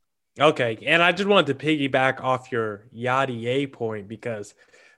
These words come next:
the dude is thirty-eight, and I guess it sounds like he's come back to earth a little bit. I didn't look at his recent splits, but I did look at his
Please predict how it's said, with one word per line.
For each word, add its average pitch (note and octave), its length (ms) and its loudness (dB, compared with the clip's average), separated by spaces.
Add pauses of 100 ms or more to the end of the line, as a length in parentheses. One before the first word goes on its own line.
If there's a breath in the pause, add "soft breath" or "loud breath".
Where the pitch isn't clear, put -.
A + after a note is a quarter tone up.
the C#3+ 80 2
dude C#4+ 260 6
is F3+ 180 4
thirty-eight, D#3 500 4
and C3 100 -6
I C3 60 0
guess D3+ 280 2
it C3+ 100 -2
sounds C3+ 260 -2
like B2 140 0
he's A#2 120 -10
come B2 180 -4
back A#2+ 220 0
to B2 60 -10
earth A#2+ 260 -4
a A2+ 60 -4
little B2 220 0
bit. A#2+ 200 -2
I A#2+ 80 -2
didn't B2 200 -2
look A#2+ 160 -4
at A2+ 100 -4
his G#2+ 160 -6
recent A2+ 300 -6
splits, B2 440 -4
but A#2+ 120 -4
I A#2 80 0
did C3+ 220 0
look C3+ 220 2
at B2 140 0
his G#2+ 240 -2